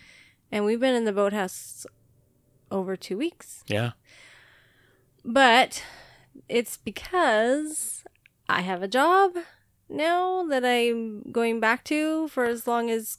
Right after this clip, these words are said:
Speaker 1: covid allows
Speaker 2: We also
Speaker 1: for
Speaker 2: were
Speaker 1: us to
Speaker 2: going
Speaker 1: go
Speaker 2: through the
Speaker 1: back.
Speaker 2: Great Pacific Northwest smoke out due to all the wildfires
Speaker 1: Right,
Speaker 2: in
Speaker 1: so
Speaker 2: California.
Speaker 1: then you couldn't see. It was worse than
Speaker 2: Worse
Speaker 1: fog.
Speaker 2: than fog, yeah.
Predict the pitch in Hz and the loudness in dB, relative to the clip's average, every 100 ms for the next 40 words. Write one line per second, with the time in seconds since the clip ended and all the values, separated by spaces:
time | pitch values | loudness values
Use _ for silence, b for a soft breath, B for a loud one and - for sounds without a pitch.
0 | - - 233 226 226 220 214 214 202 208 | -10 -2 0 0 -2 -4 -6 -6 -4 -2
1 | 247 262 139 165 226 - 269 254 269 143 | -2 2 4 6 6 4 4 4 6 6
2 | 294 247 254 277 120 117 123 123 131 - | 6 6 6 6 2 0 2 4 4 0
3 | - 123 - 127 131 123 120 120 - 117 | -2 0 2 2 0 2 4 2 2 4
4 | 110 107 - - - - - - - - | 4 4 2 0 -8 -8 -2 2 2 2
5 | 113 120 127 - - - _ _ - 92 | 4 4 4 2 -6 -12 _ _ -4 -4
6 | 76 - - b b b 127 120 127 120 | -4 -10 -10 b b b 2 4 4 2
7 | 113 104 113 120 254 247 208 202 247 247 | 2 2 4 4 6 6 4 4 4 4
8 | 247 - 247 - 269 247 208 - 302 262 | 4 4 2 0 0 0 0 0 2 4
9 | 214 208 208 214 220 - 208 220 233 202 | 4 0 -2 -2 -2 -2 -2 4 6 8
10 | 185 202 226 98 101 107 107 | 6 4 2 -2 -2 -4 -2